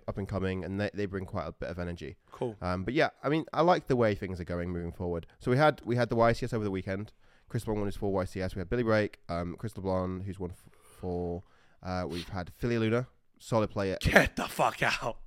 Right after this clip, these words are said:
Speaker 1: Huh?
Speaker 2: He's won four Y C S?
Speaker 1: Well, S G C slash Y C S, yeah.
Speaker 2: He's won four?
Speaker 1: Yeah.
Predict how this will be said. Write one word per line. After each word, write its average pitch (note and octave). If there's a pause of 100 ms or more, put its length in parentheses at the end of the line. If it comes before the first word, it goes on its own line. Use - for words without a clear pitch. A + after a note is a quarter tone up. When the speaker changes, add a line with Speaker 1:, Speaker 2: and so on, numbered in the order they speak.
Speaker 1:
Huh? A2 (100)
Speaker 2:
He's F3+
won G3
four G3+
Y G#3+
C A#3
S? E3+ (380)
Speaker 1:
Well, B2+ (180)
S C#3+
G D#3
C C3+
slash A2+
Y G#2
C G2
S, E2+
yeah. D#2
Speaker 2:
He's A#3
won A#3
four? G3
Speaker 1:
Yeah. F2+